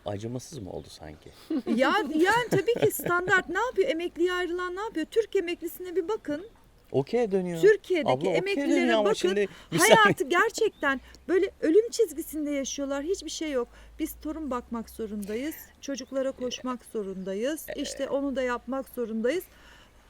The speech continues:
Speaker 2: Hangi ülkeyi gezdin kardeşim? Gezemez ki, hiçbir şey yok.
Speaker 1: Evet,
Speaker 2: Veya
Speaker 1: ama
Speaker 2: bir yere gidiyor
Speaker 1: torununu
Speaker 2: musun, bir şey yapıyor musun? Yok
Speaker 1: Şimdi
Speaker 2: yani,
Speaker 1: bizi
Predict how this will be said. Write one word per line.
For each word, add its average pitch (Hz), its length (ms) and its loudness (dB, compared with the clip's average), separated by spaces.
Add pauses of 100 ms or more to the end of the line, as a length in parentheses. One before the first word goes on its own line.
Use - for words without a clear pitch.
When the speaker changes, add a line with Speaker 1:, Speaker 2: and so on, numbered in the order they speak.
(120)
Speaker 2:
Hangi 359 320 0
ülkeyi 285 400 0
gezdin 240 400 -4
kardeşim? 247 520 -8 (160)
Gezemez 359 500 -6
ki, 196 240 -12
hiçbir 226 220 -12
şey 220 200 -6
yok. 180 160 -4 (560)
Speaker 1:
Evet, - 300 0
Speaker 2:
Veya 269 200 2
Speaker 1:
ama - 100 4
Speaker 2:
bir - 60 4
yere - 180 4
gidiyor 151 140 6
Speaker 1:
torununu 208 320 2
Speaker 2:
musun, 220 360 -4
bir 247 60 -8
şey 294 160 -4
yapıyor 311 400 -2
musun? 247 460 -6
Yok 381 180 -2
Speaker 1:
Şimdi - 200 0
Speaker 2:
yani, 127 100 2
Speaker 1:
bizi 127 140 0